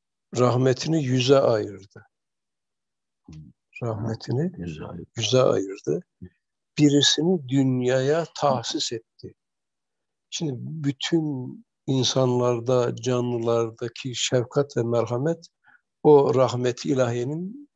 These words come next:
Speaker 1: şeyidir, tereşşuhudur. Bütün mahlukattaki, hususan annelerdeki, değil mi, şefkat daha yoğun, daha ziyade, daha sürekli. Dünyadaki bütün mahlukatta verilen şefkat ve merhamet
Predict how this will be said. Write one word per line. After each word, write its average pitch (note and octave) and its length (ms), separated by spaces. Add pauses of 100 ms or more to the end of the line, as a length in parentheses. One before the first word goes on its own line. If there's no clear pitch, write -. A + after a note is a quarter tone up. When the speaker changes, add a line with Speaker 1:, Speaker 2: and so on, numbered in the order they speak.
Speaker 1:
şeyidir, A#2+ 480
tereşşuhudur. B2 720 (440)
Bütün D#3 400
mahlukattaki, - 880 (380)
hususan C3+ 540
annelerdeki, A2+ 1040
değil E3 160
mi, C#3+ 120
şefkat A2+ 420 (380)
daha B2 180
yoğun, G#2+ 400
daha A2+ 240
ziyade, G#2+ 500 (720)
daha B2 180
sürekli. A2+ 560 (1120)
Dünyadaki D3 1160 (300)
bütün D3 600
mahlukatta C3 1300
verilen C3 440
şefkat D3+ 640
ve B2+ 60
merhamet A#2+ 680